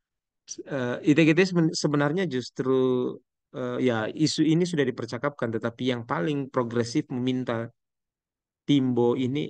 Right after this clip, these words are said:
eh, kursus teologi ini adalah Jemaat Bethlehem. Sesungguhnya, eh, wilayah empat sudah meminta, tapi eksekusinya tidak se-, secepat yang dipersiapkan oleh Jemaat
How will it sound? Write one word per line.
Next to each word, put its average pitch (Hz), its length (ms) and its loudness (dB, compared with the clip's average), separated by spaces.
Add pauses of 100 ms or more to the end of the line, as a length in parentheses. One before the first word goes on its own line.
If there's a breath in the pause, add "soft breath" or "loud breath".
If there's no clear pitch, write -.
(420)
eh, 131 160 2
kursus 131 480 -6
teologi 123 400 2
ini 143 160 -2
adalah 127 400 -6 (400)
Jemaat 110 240 -4
Bethlehem. 104 480 -6
Sesungguhnya, 143 640 4 (720)
eh, 120 320 2
wilayah 127 320 4
empat 160 240 -2
sudah 123 320 -2
meminta, 131 400 -4
tapi 107 560 -4
eksekusinya 131 720 -2
tidak 113 480 -4
se-, 110 640 -4 (1120)
secepat - 640 -8
yang 117 240 -2
dipersiapkan 110 1300 -4
oleh 110 240 -6
Jemaat 104 240 -8